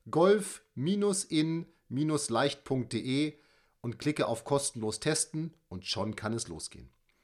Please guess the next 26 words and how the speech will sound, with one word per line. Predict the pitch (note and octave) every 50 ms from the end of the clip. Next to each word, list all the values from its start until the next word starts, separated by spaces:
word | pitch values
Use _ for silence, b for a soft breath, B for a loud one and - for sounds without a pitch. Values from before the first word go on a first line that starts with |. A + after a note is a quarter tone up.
| _ _ _ _ _ _ - _ _ _ _
Und | - E3+ D3
solltest | D#3 G3 G#3+ G#3+ G3 -
du | G3 D#3+
weitere | D#3+ F#3+ A#3+ B3 B3 G#3+ G3
Fragen | - - F#3 G3+ G#3+ G3 D#3 -
zu | - D3 C#3
Golf | D#3 D#3+ D#3 -
in | C#3+ C3+
Leicht, | D3 D3+ D3+ B2+ G#2 - - - - A#2+
deinem | A#2+ A#2+ A#2+
Golfspiel | C#3 F3 G3+ G3 - - - F#3+ G3+ G3+ -
oder | - A#3 C4 B3+
dieser | A#3+ A3 A3+ G3+
Podcast-Folge | G#3 - - B3+ - - C3+ A2+ G#2+ - - - A2+ A2+ A#2 G#2+
haben, | G2+ A2 A2+ B2 D3+ F3+ F#3+ F#3+ b b b b b b
so | - - -
schreibe | - - - A#2+ C#3+ D3+ D#3
mir | C#3 C#3 B2+
doch | A#2 A2 -
einfach | - C3 D#3+ F3+ - E3+ D3
eine | D3+ D#3+ D#3
E-Mail | - - C3 C3+ C#3 C3+ C3+ C3 B2 -
an | G#2+ A2 A2 A2 b b b b b
hallo | - F#2+ G2+ G#2+ A2 B2+ D3 E3+ G3 - - A#2
at | C3 C3 C3 - - - _ _ _ - G2+
golf | C#3 D3 E3+ F#3+ G3+ F#3+ - -